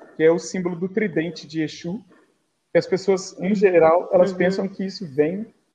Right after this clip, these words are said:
Speaker 1: da demonização dos orixás, mas isso não é totalmente verdade, porque é um símbolo que tá associado a uma cabala simbólica da Umbanda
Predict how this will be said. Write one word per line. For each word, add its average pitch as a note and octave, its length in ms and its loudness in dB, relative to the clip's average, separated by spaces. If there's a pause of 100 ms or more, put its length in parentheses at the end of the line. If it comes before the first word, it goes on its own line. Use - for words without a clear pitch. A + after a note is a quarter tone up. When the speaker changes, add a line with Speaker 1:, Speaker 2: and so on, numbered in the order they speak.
(360)
Speaker 1:
da D3 180 4
demonização G3 1500 2
dos D#3 260 -10
orixás, D3+ 600 -4 (440)
mas D#3+ 160 2
isso F#3+ 240 -4
não A3 240 2
é F#3 200 4 (340)
totalmente D3 800 4
verdade, C3+ 600 0
porque - 380 -4 (440)
é E3+ 100 6
um G#3+ 100 4
símbolo G3+ 380 0
que G3+ 100 -20
tá F3 100 2
associado E3+ 760 -2 (480)
a D#3 120 2
uma E3+ 220 -2
cabala D3+ 500 4
simbólica C#3+ 1040 0 (440)
da C#3 160 4
Umbanda D3 920 2